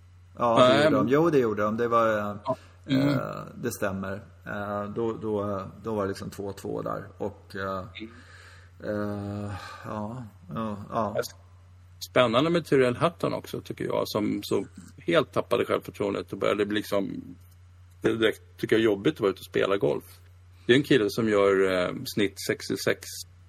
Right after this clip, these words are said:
Speaker 2: slag på söndagar och,
Speaker 1: Mm.
Speaker 2: och
Speaker 1: Mm.
Speaker 2: alltså,
Speaker 1: Men han var rätt
Speaker 2: inte
Speaker 1: dålig i Paris också. Han,
Speaker 2: Ja, kanske han var.
Speaker 1: ja, och han var
Speaker 2: Mm.
Speaker 1: rookie då, eh, och det,
Speaker 2: Ja.
Speaker 1: det är hell-, heller ingen sån här som,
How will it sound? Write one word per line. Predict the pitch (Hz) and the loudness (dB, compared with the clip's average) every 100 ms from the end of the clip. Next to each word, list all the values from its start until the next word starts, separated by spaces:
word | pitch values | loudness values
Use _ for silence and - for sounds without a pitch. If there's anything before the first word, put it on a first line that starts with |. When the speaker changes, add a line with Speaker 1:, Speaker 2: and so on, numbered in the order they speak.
| - - | -16 2
Speaker 2:
slag | 165 170 - - | 4 4 0 -6
på | - 98 | -4 -4
söndagar | - 107 95 120 156 - - | -2 0 2 2 2 -2 -2
och, | 98 | -2
Speaker 1:
Mm. | 101 113 104 98 - | -2 -2 -4 -8 -8
Speaker 2:
och | 104 - | -8 -6
Speaker 1:
Mm. | 113 104 101 - | -6 -6 -8 -8
Speaker 2:
alltså, | - 107 - | -2 0 2
Speaker 1:
Men | 120 | 2
han | 127 | 4
var | 151 | 4
rätt | 160 | 4
Speaker 2:
inte | 143 156 | 2 2
Speaker 1:
dålig | 131 123 | 2 2
i | |
Paris | - 120 113 110 | 0 -2 -2 -4
också. | 147 147 - 120 - - - - - | -6 -6 -8 -8 -8 -16 -20 -20 -14
Han, | 117 120 | -4 2
Speaker 2:
Ja, | 110 120 | 2 4
kanske | 120 104 | 2 2
han | |
var. | - | 2
Speaker 1:
ja, | 117 117 127 - | 2 2 0 -4
och | 117 | -2
han | 139 | 2
var | 135 | 4
Speaker 2:
Mm. | 123 | 2
Speaker 1:
rookie | 143 - | 0 -2
då, | 113 101 101 120 | -2 0 -2 -4
eh, | 113 107 107 107 | -4 -2 -4 -4
och | 117 110 107 117 113 | -4 -6 -6 -8 -8
det, | 107 117 | -10 -6
Speaker 2:
Ja. | 113 120 | -2 0
Speaker 1:
det | 127 | 0
är | 123 | 0
hell-, | 151 139 | -2 -2
heller | 127 151 151 | 0 0 0
ingen | 127 104 101 | -2 -4 -6
sån | 101 | -6
här | 101 | -8
som, | - 92 | -8 -12